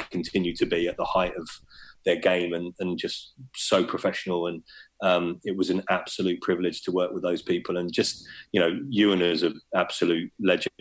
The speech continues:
He's, he sort of set the bar really for, um, you know, having a very, very fun and cool experience. And there were no, you know, there were no egos. There was, it was just fun, and everybody got to know each other. And those,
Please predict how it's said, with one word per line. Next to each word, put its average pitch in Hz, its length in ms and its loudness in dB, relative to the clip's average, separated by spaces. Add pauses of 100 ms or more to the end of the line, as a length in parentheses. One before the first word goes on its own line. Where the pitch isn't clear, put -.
(140)
He's, 85 420 -2
he 92 180 0
sort - 160 0
of 82 60 0
set - 260 2
the 87 60 -2
bar 87 260 2
really 87 220 2
for, 85 240 -2 (540)
um, 85 340 4
you 90 80 2
know, 85 100 2
having 85 240 0
a 82 60 0
very, 85 340 2
very 85 440 2 (800)
fun 95 220 4
and 87 220 2
cool 95 280 6
experience. 92 720 4
And 90 120 2
there 92 100 4
were 90 80 4
no, 90 160 4 (340)
you 104 120 0
know, 85 140 2
there 95 100 2
were 92 60 4
no 92 240 4
egos. 87 460 4
There 90 120 4
was, 85 280 -2
it 113 80 0
was 87 120 0
just - 500 -2
fun, 85 280 2 (160)
and 82 300 0 (680)
everybody 95 300 6
got 95 140 4
to - 80 0
know 92 140 6
each 92 160 2
other. 90 220 6
And 90 140 2
those, 107 420 4